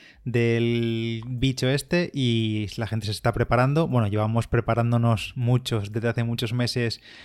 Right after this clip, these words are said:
acumulando en casa todo tipo de equipamiento deportivo por si nos vuelven a confinar o simplemente para evitar un poco las zonas concurridas, gente que no le apetece ya ir al gimnasio, aunque están abiertos y demás.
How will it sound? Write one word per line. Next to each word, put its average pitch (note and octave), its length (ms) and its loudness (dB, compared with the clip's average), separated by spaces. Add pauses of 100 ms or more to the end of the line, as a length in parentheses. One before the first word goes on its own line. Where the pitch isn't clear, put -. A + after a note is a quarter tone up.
(160)
acumulando B2 500 6
en B2 100 2
casa B2 520 4
todo B2 180 4
tipo A#2+ 220 0
de B2 60 4
equipamiento A#2 420 2
deportivo A#2+ 680 2
por A2+ 220 2
si G#2+ 520 -2
nos G#2+ 140 -4
vuelven G#2+ 240 -2
a G#2+ 80 -4
confinar D3+ 600 0
o - 100 -4
simplemente A2 480 0
para A2 180 2
evitar A2 400 0 (320)
un A#2+ 140 0
poco A#2+ 260 4
las A2+ 280 2
zonas A#2 240 0
concurridas, B2 720 2
gente A2+ 240 -2
que G#2+ 360 -2
no A#2 240 0
le A#2 60 4
apetece A#2 460 2
ya A2+ 180 4
ir A2+ 160 2
al A2+ 80 2
gimnasio, B2+ 680 2
aunque A#2 240 2
están A2 180 -2
abiertos A2 460 0
y - 20 2
demás. B2 300 -2